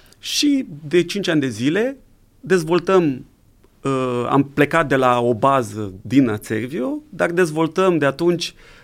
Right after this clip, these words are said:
uh, funcționalități specifice acestui domeniu, în care au tot felul de dashboard-uri unde văd pe diferite culori dacă, uh, uh, un anumit controlor, uh,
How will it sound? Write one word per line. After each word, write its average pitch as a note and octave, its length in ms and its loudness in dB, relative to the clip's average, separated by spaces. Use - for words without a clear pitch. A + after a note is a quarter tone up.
uh, C3+ 200 2
funcționalități D3 640 0
specifice C#3 600 -4
acestui B2+ 380 -2
domeniu, B2 580 0
în F3 140 -2
care E3 220 0
au C#3+ 260 2
tot C#3+ 180 -4
felul C#3 200 0
de B2+ 120 0
dashboard-uri A#2+ 1080 -2
unde B2 300 0
văd A#2+ 540 -2
pe C3 100 -4
diferite B2 380 -2
culori B2+ 540 2
dacă, B2+ 440 0
uh, A#2 720 0
uh, A2+ 340 -6
un C3 120 2
anumit B2+ 500 2
controlor, B2 760 0
uh, A#2 520 -2